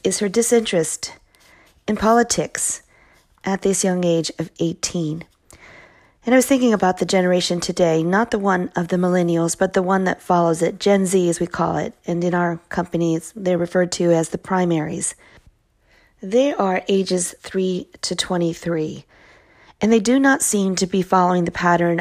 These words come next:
of millennials to be very politically involved. They do seem to be stepping back from involvement or interest at this point, much like Lily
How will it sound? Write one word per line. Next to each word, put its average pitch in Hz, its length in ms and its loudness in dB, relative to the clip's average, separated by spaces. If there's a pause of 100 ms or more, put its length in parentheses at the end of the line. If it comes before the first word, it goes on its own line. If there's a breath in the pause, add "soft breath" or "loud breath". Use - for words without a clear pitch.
of 170 140 -2
millennials 175 520 0
to 180 40 -10
be 175 120 0
very 180 300 0
politically 175 520 -2
involved. 170 500 2 (380 loud breath)
They 214 100 -2
do 247 260 0
seem 220 260 0
to 196 60 -2
be 196 100 0
stepping 185 440 -2
back - 580 -2 (460 loud breath)
from 196 240 0
involvement 175 600 2
or 208 120 4
interest 196 540 0
at 170 160 -6
this 170 160 -4
point, 175 340 -2
much 233 240 0
like 233 200 -2
Lily 185 400 0